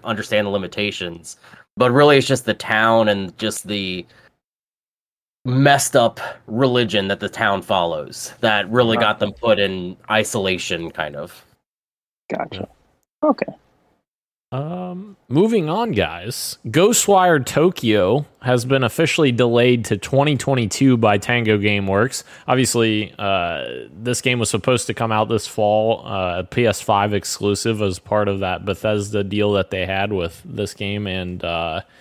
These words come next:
Speaker 3: also Arcane's, uh, why am I drawing a blank? Deathloop. Ugh. Uh, <laughs> but, uh, I, I guess this isn't terribly surprising 'cause we haven't really seen a ton of, on Ghostwire Tokyo, so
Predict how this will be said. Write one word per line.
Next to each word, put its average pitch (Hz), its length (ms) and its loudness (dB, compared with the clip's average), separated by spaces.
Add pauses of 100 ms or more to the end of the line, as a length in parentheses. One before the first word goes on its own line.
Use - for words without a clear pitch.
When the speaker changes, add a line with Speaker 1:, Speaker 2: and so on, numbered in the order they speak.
(280)
Speaker 3:
also 95 460 -2
Arcane's, 95 840 -4
uh, 69 1040 -10
why 78 300 -12
am 90 100 -12
I 85 140 -10
drawing 92 480 -6
a 90 60 -8
blank? 101 420 -6
Deathloop. 107 520 -2 (280)
Ugh. 110 240 0 (500)
Uh, 117 400 2 (400)
<laughs> - 320 -20
but, 131 240 2
uh, 123 240 4
I, 143 260 2
I 160 40 2
guess 156 280 2
this 170 200 2
isn't 170 400 0
terribly 147 540 2
surprising 151 500 2
'cause 123 140 -2
we 127 100 2
haven't 135 220 2
really 123 200 4
seen 120 440 -2
a 131 80 2
ton 104 320 -4
of, 123 320 -4
on 127 360 -4
Ghostwire 131 480 2
Tokyo, 139 480 0
so 110 520 0